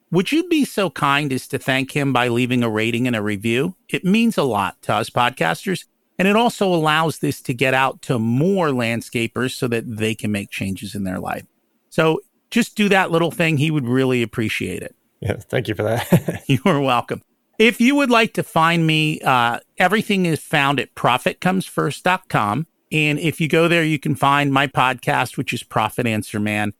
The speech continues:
Speaker 1: And what I do is I go into much more depth about what we talked about today. And I teach you how to implement Profit First, all of the struggles. And then we have a lot of success stories on there. And we have other people who come on and teach you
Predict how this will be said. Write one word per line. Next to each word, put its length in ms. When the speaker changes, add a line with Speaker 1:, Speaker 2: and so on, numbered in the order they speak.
Speaker 1:
And 260
what 120
I 140
do 240
is 120
I 140
go 340
into 300
much 520
more 240
depth 540
about 340
what 220
we 160
talked 400
about 320
today. 320
And 80
I 100
teach 440
you 180
how 280
to 80
implement 540
Profit 420
First, 460
all 240
of 120
the 80
struggles. 560
And 80
then 80
we 100
have 120
a 40
lot 180
of 80
success 420
stories 440
on 220
there. 140
And 100
we 80
have 140
other 200
people 360
who 60
come 240
on 300
and 240
teach 400
you 280